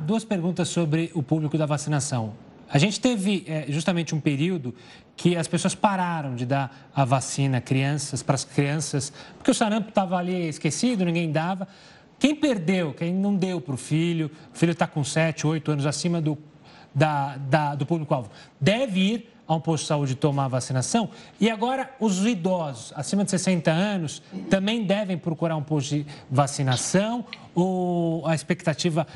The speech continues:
a preocupação maior é só com crianças?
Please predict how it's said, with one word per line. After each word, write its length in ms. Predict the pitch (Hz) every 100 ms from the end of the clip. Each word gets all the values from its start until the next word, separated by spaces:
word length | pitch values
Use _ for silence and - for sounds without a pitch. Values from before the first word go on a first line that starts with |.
| - -
a 160 | 151 139
preocupação 460 | 160 - 160 -
maior 220 | 156 160
é 60 | 160
só 260 | - 180 175
com 200 | 170 156
crianças? 600 | 143 123 101 107 -